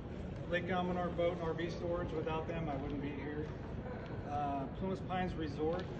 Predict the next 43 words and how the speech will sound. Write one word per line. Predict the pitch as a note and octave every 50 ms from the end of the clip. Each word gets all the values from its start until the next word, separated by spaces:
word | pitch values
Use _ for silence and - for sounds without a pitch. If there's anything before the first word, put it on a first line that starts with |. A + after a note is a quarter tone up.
| - -
which | D#3+ D#3+ D3+ - -
is, | D#3 D3+ D3+ C#3+ C#3+ - -
uh, | D#3 D3 C#3+ C#3+ C#3 C3+ C#3 - - - - - - - - -
the | -
resort | C#3+ D3 D3 D3 D3+ D#3+ D#3+ D#3
up | - D#3
in | D#3 D3+
the | C#3 C3+ A#2+ -
town | - D3+ D3+ D3 D3
where | C#3+ C#3+
I | C#3+
live | C#3+ D3 D3+
in | C#3+ C3+
Lake | C#3 C3+ B2+
Almanar | C#3 C#3 C#3 C#3 C#3 C#3 C#3 C3+
and | C3 -
Chester | - - C#3 C#3 - - C#3+
area, | C#3+ C#3+ D3 D3 D3+ D3+ D3
which | - C#3+ - -
is | - D3 - -
where | - D3 C#3+
the | C#3 D3
Apex | D3 D#3 D#3+ D#3+ - - - - -
event | - - D#3+ D#3 D#3 -
will | D#3+ D3+
be, | D3+ D#3 D#3 D#3 - - - - - - - - - - - - - - - - - C#3
uh, | C#3 C#3 C3+ C3+ C3+ C3 C3+
May | C#3 D3+ D3+ D#3 D#3 D#3 D3+ D3+ D3+ D3+ - C3+ C3
eleventh | C3+ D3 D#3 D3+ D#3 D#3+ - - - -
through | - D3+ D3+ D3 D3 -
the | - -
thirteenth | - D#3 D3+ D3 D3 E3 E3 D#3+
of | D#3+ D#3
this | D#3+ D#3+ D#3+ -
year, | D#3+ D#3+ D#3+ D#3
so | - -
you | C#3 C3+
guys | C3+ C#3+ C#3+ C#3+ C#3 - -
check | E3 D3+ C#3+ -
in | D#3 D3
and | D3 D3 C#3 C3 - B2+
watch | C3 C#3 C#3+ C#3 - -
that. | D3+ D3+ D#3 D#3+ -